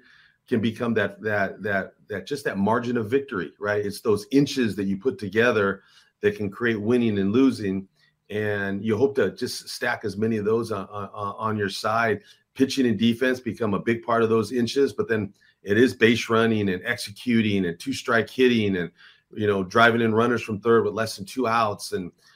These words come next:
taking an extra base, going first to third. And, you know, and it, and it could be just as little as a secondary lead that allows you to take, take third or score from second on a base hit.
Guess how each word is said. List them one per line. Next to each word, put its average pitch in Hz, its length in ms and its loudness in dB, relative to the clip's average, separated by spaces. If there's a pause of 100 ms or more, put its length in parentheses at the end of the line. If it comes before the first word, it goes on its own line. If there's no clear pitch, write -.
(120)
taking 127 300 0
an 113 100 2
extra 117 280 -2
base, 113 380 2
going 110 240 -2
first 117 300 -6
to 107 80 -6
third. 113 440 2
And, 90 220 -4 (320)
you 104 100 -4
know, 98 220 -4
and 110 140 -2
it, 104 160 -2
and 117 120 0
it 110 120 -2
could 135 120 4
be 147 100 2
just 143 200 -2
as 123 160 0
little 131 300 4
as 123 100 2
a 92 80 -8
secondary 131 640 4
lead 135 320 2
that 117 100 6
allows 110 420 2
you 123 60 0
to 98 80 -4
take, 127 300 -4 (240)
take 120 240 -6
third 143 280 2
or 135 80 0
score 123 300 -4
from 117 140 -4
second 113 320 -6
on 110 120 -4
a 101 40 -4
base 95 260 -6
hit. 90 140 -18